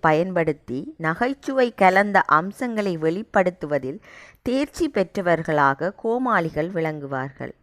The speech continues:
மாறுபட்ட ஆடைகள், வண்ணமயமான சிகை அலங்காரங்கள்,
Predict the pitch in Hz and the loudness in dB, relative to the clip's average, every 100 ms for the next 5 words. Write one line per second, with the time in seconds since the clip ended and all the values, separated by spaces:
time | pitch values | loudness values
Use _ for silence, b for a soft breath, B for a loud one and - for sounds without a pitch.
0 | _ _ _ _ _ b b b b 170 | _ _ _ _ _ b b b b 4
1 | 196 247 302 262 202 - 180 151 156 170 | 6 6 4 2 2 4 4 6 6 4
2 | 175 180 214 311 165 165 190 240 233 214 | 2 2 -2 -4 -2 0 0 0 0 0
3 | 214 185 175 165 - 175 226 269 160 156 | 0 2 2 -2 -4 0 0 2 2 4
4 | 160 156 147 143 135 135 151 254 | 2 2 2 2 -2 -2 -2 -2